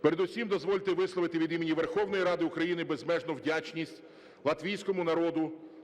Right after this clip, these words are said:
парламенту Латвії і вам особисто за тверду і незмінну підтримку суверенітету, незалежності та територіальної цілісності України.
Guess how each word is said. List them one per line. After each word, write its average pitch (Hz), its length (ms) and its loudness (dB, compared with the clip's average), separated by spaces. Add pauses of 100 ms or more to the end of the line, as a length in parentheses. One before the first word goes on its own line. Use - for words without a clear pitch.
(120)
парламенту 180 560 2
Латвії 139 520 0 (180)
і 147 80 0
вам 190 220 2
особисто 156 680 0 (420)
за 165 160 0
тверду 185 480 0
і 175 60 -2
незмінну 175 460 0
підтримку 160 480 -2
суверенітету, 165 800 0 (340)
незалежності 165 720 0
та 156 180 -2
територіальної 147 640 -2
цілісності 139 560 -4
України. 110 500 -2